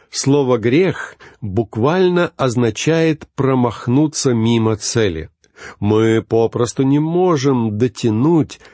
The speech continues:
до тех стандартов, которые устанавливает Бог.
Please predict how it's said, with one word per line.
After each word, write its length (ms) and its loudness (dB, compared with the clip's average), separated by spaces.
до 200 0
тех 240 -2
стандартов, 1080 -4
которые 840 0
устанавливает 920 0
Бог. 420 -4